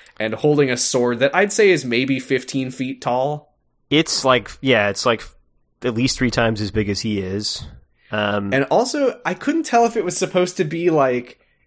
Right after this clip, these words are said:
Speaker 1: his hair or, like, a cape or what, but there's something, like, coming off the back of his armor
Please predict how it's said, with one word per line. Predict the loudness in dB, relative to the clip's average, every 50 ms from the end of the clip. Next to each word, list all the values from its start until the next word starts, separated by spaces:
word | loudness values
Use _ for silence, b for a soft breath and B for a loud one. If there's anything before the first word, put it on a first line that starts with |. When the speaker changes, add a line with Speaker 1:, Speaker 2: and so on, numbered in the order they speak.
| _ _
Speaker 1:
his | _ -4 -2 -2 -2
hair | -4 -8 -6 -2 0 2 2 4 4 4 4 2 2
or, | 2 2 2 2
like, | 2 0 0 -2
a | -4
cape | -6 -8 -12 -12 -8 -4 0 2 2 2 2 2 -2 -4 -6 -4
or | -4 -2 -2
what, | 0 2 2 2 2 2 -2 -4
but | -6 -4 -2
there's | -2 -2 -2 -2
something, | -2 -2 0 0 2 2 0 2 2 2 4 4
like, | 2 0 0 -2
coming | -2 0 2 2 2 2 0
off | 2 0 0 0 -2
the | -2
back | 0 2 2 2 2 2
of | 0 -2
his | -2 -2
armor | 0 2 2 2 0 -2 -4 -4 -6 -6